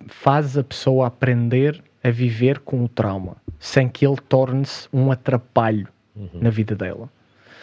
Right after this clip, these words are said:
Speaker 1: Então, basicamente, o, o que eu acredito que é o verdadeiro mal da sociedade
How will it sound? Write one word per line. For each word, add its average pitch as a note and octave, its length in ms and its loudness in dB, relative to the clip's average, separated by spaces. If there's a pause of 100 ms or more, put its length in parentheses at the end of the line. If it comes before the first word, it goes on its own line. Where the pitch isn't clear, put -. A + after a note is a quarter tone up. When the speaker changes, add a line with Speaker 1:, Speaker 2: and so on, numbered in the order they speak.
(520)
Speaker 1:
Então, G#3 360 2 (180)
basicamente, F3+ 880 2
o, F3 200 4 (120)
o C#3+ 80 4
que - 200 2
eu G3+ 100 4
acredito D3 680 0
que - 120 0
é D3 60 6
o C#3 80 4
verdadeiro C#3+ 680 0
mal C3 300 0
da B2 100 -6
sociedade B2 840 -4